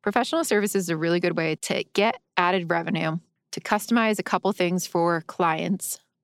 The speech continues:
but also to help validate work or get money for work that you were gonna push off further in the roadmap. So my bigger question here is, is S S O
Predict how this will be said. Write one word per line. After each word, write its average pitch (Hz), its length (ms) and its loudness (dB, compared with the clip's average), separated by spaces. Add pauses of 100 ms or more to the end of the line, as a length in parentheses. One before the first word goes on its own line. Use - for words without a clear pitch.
(180)
but 196 220 0
also 196 540 2 (320)
to - 100 0
help 262 140 0
validate 196 640 2
work 170 480 -2 (120)
or 175 140 2
get 175 180 -2
money 214 360 2
for 180 180 0
work 175 420 0
that 175 180 0
you 190 160 0
were 185 80 4
gonna 175 180 -2
push - 260 -2
off 170 180 0
further 170 300 -2
in 170 80 -4
the 165 80 -4
roadmap. - 360 -6 (480)
So - 160 -4
my 165 200 0
bigger 269 340 2
question 185 360 0
here 175 240 2
is, 165 240 -2 (520)
is 233 260 2
S 202 220 0
S 196 180 0
O 170 320 2